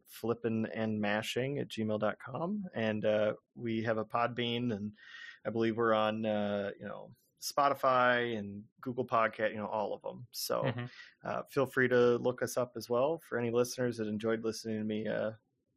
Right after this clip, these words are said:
Speaker 1: mumble on about stuff. But thank you again as well for having me on. It was a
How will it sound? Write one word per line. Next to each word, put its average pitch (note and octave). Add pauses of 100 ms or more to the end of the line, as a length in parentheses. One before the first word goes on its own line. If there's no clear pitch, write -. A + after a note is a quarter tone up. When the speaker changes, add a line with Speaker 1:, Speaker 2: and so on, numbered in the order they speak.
Speaker 1:
mumble A2+
on A#2
about A#2+
stuff. D3+ (380)
But A2 (480)
thank D3
you D#3+
again C3+
as A#2+
well B2+
for A#2
having A#2
me A2
on. A#2
It G#2+
was A2+
a A2+